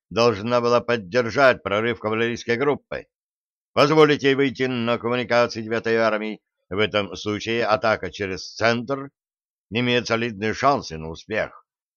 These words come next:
и приводит к отсечению всей группировки Штрауса». Указкой фон Клюге показал на карте,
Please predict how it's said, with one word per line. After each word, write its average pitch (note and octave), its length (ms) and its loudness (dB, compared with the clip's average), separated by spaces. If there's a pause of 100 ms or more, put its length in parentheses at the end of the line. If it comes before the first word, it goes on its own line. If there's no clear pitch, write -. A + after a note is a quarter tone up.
(260)
и F2 100 -6
приводит C#3 580 2
к - 60 -10
отсечению B2 960 -2 (280)
всей C#3 300 2
группировки A#2 840 -2
Штрауса». F#2+ 840 -2 (1040)
Указкой A#2 840 0 (400)
фон A2+ 180 2
Клюге A#2 380 -2
показал F#2+ 540 -2
на F#2+ 140 -4
карте, G#2 540 -2